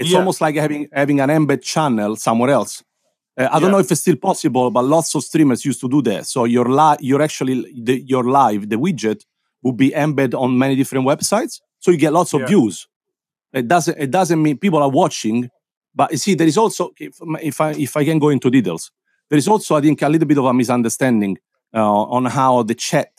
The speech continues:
Speaker 1: actually works. Uh, or at least how it used to work. They, they, they might have changed it. I don't know. We don't know.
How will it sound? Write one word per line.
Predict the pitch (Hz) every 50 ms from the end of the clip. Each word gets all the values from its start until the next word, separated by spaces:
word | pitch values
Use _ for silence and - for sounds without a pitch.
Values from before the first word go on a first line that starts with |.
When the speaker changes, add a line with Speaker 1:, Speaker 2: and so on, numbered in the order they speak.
| - _ -
Speaker 1:
actually | 131 - - - 110 107
works. | 113 139 127 104 - - - - - _ _ _ _ _ _ _ _ -
Uh, | 117 113 110 110 -
or | 131 127 -
at | - 151 143 147 127 -
least | 156 131 - -
how | 135 139 131
it | 120
used | 123 139 143 - -
to | 113
work. | 104 101 - -
They, | - 113
they, | 104 117
they | 123 123 131 127 123 131
might | 135 127
have | 110 -
changed | - - 110 101 87
it. | 95
I | 95
don't | 98 90
know. | 85 82 80
We | 85 101
don't | 92 90 85
know. | 82 -